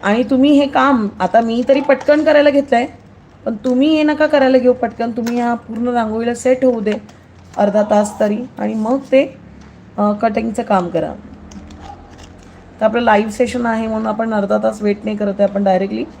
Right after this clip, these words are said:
असं कट करायला घेतलं आहे, जेणेकरून मी, आपलं सेशन खतम होईल. आणि पण तुम्ही हे सगळं सुकल्यानंतर करा, आधीच करायला जाऊ नका.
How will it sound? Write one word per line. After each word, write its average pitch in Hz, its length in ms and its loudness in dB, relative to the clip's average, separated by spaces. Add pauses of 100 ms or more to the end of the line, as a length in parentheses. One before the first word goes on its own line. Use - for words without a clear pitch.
(880)
असं 247 100 -2
कट 254 140 0
करायला 214 360 -2
घेतलं 185 260 -2
आहे, 160 80 -6
जेणेकरून 185 440 -4
मी, 190 160 -4 (240)
आपलं 196 280 0 (280)
सेशन 220 320 -8 (160)
खतम 208 280 -2
होईल. 208 180 -2
आणि 202 220 -4 (800)
पण 233 100 -4
तुम्ही 247 420 0
हे 254 100 0
सगळं 247 280 0
सुकल्यानंतर 240 720 -2
करा, 202 200 2 (2500)
आधीच 196 260 -6
करायला 214 320 0
जाऊ 185 260 -2
नका. 160 280 -10